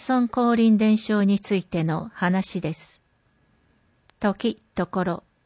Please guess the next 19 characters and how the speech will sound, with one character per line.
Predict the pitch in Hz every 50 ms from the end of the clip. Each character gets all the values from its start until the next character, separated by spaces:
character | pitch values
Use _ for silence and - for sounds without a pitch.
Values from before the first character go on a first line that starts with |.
| _ _ _ _ _ _ _ _ _ _ _ _ _
十 | 202 180 226 247 262
二 | 262 269 262
月 | 247 254 247 - - 233 214
十 | 214 247 247 214
四 | 185 170 175 165 - _ _
日 | - 175 160 -
日 | - 175 185 180 - - 233 233
曜 | 233 220 202 170
日、 | 170 151 147 - - _ _ _ _ _ _ _ _ _ _
十 | - 196 254 277 247
時 | 202 190
三 | - - 202 208 220 220
十 | 208 220
分 | 214 - _ - 170 165 160
か | 156 - 165 160
ら | 156 156 151 - - -
十 | 160 180 190 208 214
二 | 202 208 202
時、 | 160 - 160 151 -